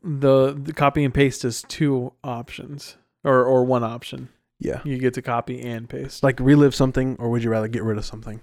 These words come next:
Speaker 1: Okay.
Speaker 2: from your life?
Speaker 1: Yeah. Ooh. And when I read this, uh, yo, I'm really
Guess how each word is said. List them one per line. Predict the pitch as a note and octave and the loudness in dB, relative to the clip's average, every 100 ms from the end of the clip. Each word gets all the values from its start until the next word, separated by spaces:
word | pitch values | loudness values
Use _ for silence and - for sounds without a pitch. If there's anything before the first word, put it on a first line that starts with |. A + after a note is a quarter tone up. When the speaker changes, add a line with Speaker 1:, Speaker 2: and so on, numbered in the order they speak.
| - | -6
Speaker 1:
Okay. | D#3 C#3+ D3 - _ _ _ | -6 -6 -10 -12 _ _ _
Speaker 2:
from | - A#2 | -4 -2
your | G#2+ | -2
life? | F#2+ - - - _ | -4 -8 -10 -16 _
Speaker 1:
Yeah. | - - D#3 - _ _ _ _ _ _ _ _ _ _ _ - | -10 -8 -10 -14 _ _ _ _ _ _ _ _ _ _ _ -4
Ooh. | D3 B2+ A#2+ - - - - - _ _ _ _ _ _ _ _ | 0 2 0 -4 -12 -14 -18 -20 _ _ _ _ _ _ _ _
And | C3+ | 2
when | C#3 | 4
I | D3 | 6
read | D#3 E3 | 4 6
this, | G3+ G3+ - | 4 4 -2
uh, | D3 C3+ - - C#3 | -6 -6 -6 -8 -6
yo, | C3 B2+ | -6 -4
I'm | A#2 | -4
really | D#3+ A#2+ | -2 -4